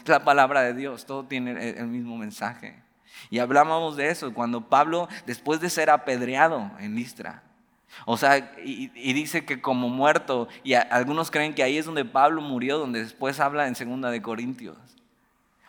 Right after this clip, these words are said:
O sea, después de ser apedreado y les explicaba esto, o sea, no creas que era, que eran piedritas así, no creas que era grava, o sea, ya las piedras eran grandes. Y, y lo que se buscaba cuando lapidaban a alguien era matarlo.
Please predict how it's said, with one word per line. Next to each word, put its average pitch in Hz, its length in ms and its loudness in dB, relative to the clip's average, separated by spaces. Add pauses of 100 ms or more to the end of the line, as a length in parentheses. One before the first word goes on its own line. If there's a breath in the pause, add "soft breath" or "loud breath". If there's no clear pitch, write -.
(100)
O - 40 -18
sea, 139 120 4
después 139 260 -2
de 180 80 0
ser 170 140 6
apedreado 156 640 2 (160 loud breath)
y 135 100 -6
les 127 140 -2
explicaba 135 540 4
esto, 147 220 -4
o - 20 -4
sea, 131 120 -2
no 165 180 2
creas 180 260 2
que 180 100 0
era, 131 260 0 (180 loud breath)
que - 80 -8
eran 151 400 0 (340)
piedritas 117 720 -2
así, 127 440 -10 (240)
no 113 140 -6
creas 143 220 2
que 151 100 -2
era 131 140 4
grava, 120 440 4 (180 loud breath)
o 113 60 -16
sea, 123 180 2
ya 131 180 4
las 160 160 2
piedras 147 380 -2
eran 123 220 -4
grandes. 120 640 -4 (480 loud breath)
Y, 131 260 -4
y 131 140 0
lo 131 100 2
que 127 120 -2
se 143 100 -4
buscaba 143 500 8
cuando 143 240 -4
lapidaban 127 560 2
a 127 60 4
alguien 143 180 0
era 139 160 0
matarlo. 110 640 -2